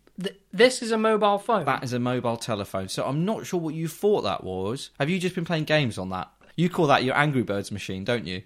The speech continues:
Speaker 1: Well, yeah, and it's got a calculator on it.
Speaker 2: Yeah, that's true. I, you'll be amazed to know that also can make telephone calls.
Speaker 1: <laughs> No.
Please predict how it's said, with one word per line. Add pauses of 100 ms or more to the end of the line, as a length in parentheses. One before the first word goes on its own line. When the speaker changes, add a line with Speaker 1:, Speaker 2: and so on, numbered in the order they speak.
Speaker 1:
Well,
yeah,
and
it's
got
a
calculator
on
it. (340)
Speaker 2:
Yeah,
that's
true. (380)
I, (440)
you'll
be
amazed
to
know
that
also
can
make
telephone (280)
calls. (200)
Speaker 1:
<laughs> (220)
No.